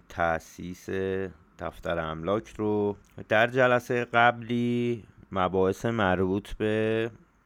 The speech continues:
تأسیس دفتر املاک رو تا جایی پیش بردیم که راجع به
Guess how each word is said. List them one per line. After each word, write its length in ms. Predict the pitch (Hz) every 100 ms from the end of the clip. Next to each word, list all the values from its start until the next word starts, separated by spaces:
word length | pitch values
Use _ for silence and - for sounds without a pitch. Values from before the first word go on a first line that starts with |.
| _ -
تأسیس 600 | 98 95 - 98 92 95
دفتر 540 | 87 87 - 90 90
املاک 520 | 87 90 87 92 101
رو 420 | - 110 110 117 117
تا 160 | 98 87
جایی 340 | 92 90 104
پیش 280 | - 107 -
بردیم 400 | 107 107 107 107
که 160 | 113
راجع 320 | 101 92 87 90
به 260 | 95 98